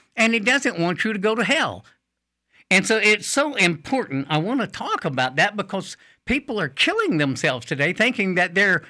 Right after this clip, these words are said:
easing their pain, and the truth of the matter is they're jumping out of the frying pan into the fire. There is an epidemic on suicide at this time. There are people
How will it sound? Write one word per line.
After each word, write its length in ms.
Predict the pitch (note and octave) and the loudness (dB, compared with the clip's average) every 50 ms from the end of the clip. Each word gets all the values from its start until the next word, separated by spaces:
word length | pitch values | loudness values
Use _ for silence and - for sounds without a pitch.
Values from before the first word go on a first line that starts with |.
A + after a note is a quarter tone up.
| - _ | -10 _
easing 460 | - A3+ A#3+ C#4 C4 G3+ C4+ G#3+ F3+ | -2 0 2 2 2 0 0 0 0
their 160 | E3+ F3 E3 | 0 -2 -2
pain, 500 | D#3 - - - C#4+ C#4 A#3 G#3 G#3 G#3+ G#3 - - - - _ | -4 -4 -2 -2 0 0 0 0 -2 -4 -8 -10 -16 -20 -4 _
and 160 | - F#3 F#3+ F#3+ | 2 4 4 2
the 60 | F3+ | 0
truth 320 | - - C4 C4+ C4 - | -2 -2 -2 -2 0 -2
of 100 | A3 F3+ | -2 -2
the 80 | E3 E3+ | -2 0
matter 340 | F3 G#3 G#3+ G#3 F#3+ F#3 F#3+ | 2 4 4 4 2 0 -2
is 420 | G3 C#4 D#4 D4 B3+ A#3 A3 - - - - _ | -2 0 0 2 0 0 -2 -4 -10 -14 -10 _
they're 220 | - E3 A#3+ D4 | 2 2 4 4
jumping 400 | D4 F#3+ G3 F#3+ F3 E3 G3 F#3+ | 4 2 2 2 2 2 2 2
out 100 | F#3 F#3 | 4 2
of 60 | F#3 F3+ | 2 0
the 80 | E3+ | -2
frying 360 | - - A3+ B3+ C#4 C4 A3 | -2 -2 -2 0 2 0 0
pan 260 | C#3+ F3+ F#3+ G#3 G#3 G#3 | 2 2 2 2 2 2
into 300 | G3 F#3+ F#3+ F#3+ G3+ G3 | 2 0 2 0 0 -2
the 140 | F#3+ G#3 | -2 -4
fire. 320 | F#3+ - C4+ C#4 G#3+ - - - - - - | -2 0 0 2 2 2 0 -4 -10 -8 -2
There 260 | D3 E3 A#3+ E4+ F#4 | 2 4 4 4 4
is 240 | D4 A#3+ G#3 G3+ F3 | 4 4 4 4 2
an 140 | F#3 F3 F#3+ | 0 0 2
epidemic 960 | G3 B3+ C#4 - F3+ E3 D#3 D3 C#3+ G3 C#4 E4+ D4 F3+ - F#3+ - - - - - _ - | 2 0 0 0 -2 -4 -2 -2 2 2 2 4 2 2 0 -2 -4 -6 -8 -10 -16 _ -4
on 240 | D#3+ F3 G#3+ A#3 G#3+ | 0 0 0 0 0
suicide 840 | - - - C#4 E4 F4 C#4+ - - E3 C#3+ B2+ B2 B2+ D3+ F#3 E3+ - - - _ _ - | -2 -2 -2 0 0 0 0 0 0 2 2 2 2 2 0 -2 -4 -8 -18 -20 _ _ 0
at 200 | E3+ G3 G3+ F3+ | 0 0 0 0
this 280 | C#3+ E3+ G#3 G#3+ - - | 0 0 0 0 -2 -6
time. 560 | - - B3+ D#4 E4+ D4 - - G#2 - - _ _ _ _ _ _ _ | -6 -4 -4 -2 -2 -2 -4 -6 -8 -12 -18 _ _ _ _ _ _ _
There 240 | - C3+ F#3 A#3+ C4+ | 0 2 2 4 4
are 200 | A#3+ F#3 F3 F3+ | 4 2 2 2
people 500 | D3+ - F#3+ F#3+ D#3 - G#3 A#3+ B3 A3+ | 0 -2 -2 -2 -2 -2 -4 -8 -8 -10